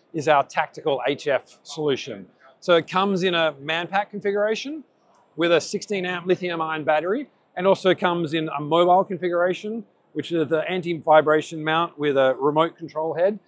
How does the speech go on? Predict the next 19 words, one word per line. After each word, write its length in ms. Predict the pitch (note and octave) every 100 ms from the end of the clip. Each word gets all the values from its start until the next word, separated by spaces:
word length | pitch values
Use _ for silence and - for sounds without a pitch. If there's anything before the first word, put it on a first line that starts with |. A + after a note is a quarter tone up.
| _ _
and 160 | F3+ G3
also 240 | F#3 F#3
in 140 | E3+
base 260 | C#3 D#3 D#3+
configurations. 840 | E3+ D3 B2+ A#2 G#2+ A#2+ G2+ F#2+ _ _ _
So 120 | D3+
this 200 | F3 F#3+
is 140 | G#3
a 140 | G3 E3+
hundred 380 | - G3 A3 A3
and 120 | G3+
fifty 320 | G3+ - F3+
watt 320 | D#3+ E3 D3+ _ _ _ _
capable 460 | - D#3 D#3 D3+
transceiver 800 | C3+ - D#3 C#3 - D#3 E3+ G#3 -
with 140 | D3+
all 400 | D3+ F#3 G3+ G#3
the 60 | G3+
modern 340 | F3+ F3+ F#3